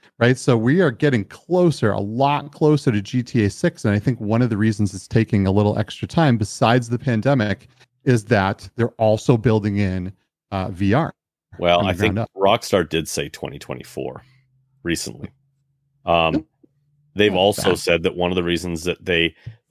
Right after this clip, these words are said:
Speaker 2: they, uh, this was something that they actually said, they looked at,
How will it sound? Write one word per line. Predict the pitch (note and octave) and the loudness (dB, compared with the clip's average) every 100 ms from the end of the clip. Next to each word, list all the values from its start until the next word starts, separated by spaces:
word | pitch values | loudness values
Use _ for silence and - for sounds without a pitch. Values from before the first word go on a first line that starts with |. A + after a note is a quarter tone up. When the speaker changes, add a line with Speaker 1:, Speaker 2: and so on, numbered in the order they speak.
| - _ _ | -20 _ _
Speaker 2:
they, | F2+ F2 F2+ F2 E2+ | -10 0 2 4 2
uh, | D#2+ D2+ - _ _ | 2 0 -4 _ _
this | F#2+ G2+ - | -4 -2 -2
was | E2 | -6
something | - E2+ D#2+ | -4 -4 -4
that | C#2+ | -2
they | D2 | 0
actually | D#2 E2+ D2+ | 2 0 -6
said, | - D2 C#2+ _ _ _ _ - | -6 -6 -6 _ _ _ _ -10
they | F2 F2+ | 0 2
looked | F#2 F#2+ - | 2 0 0
at, | A2+ | -2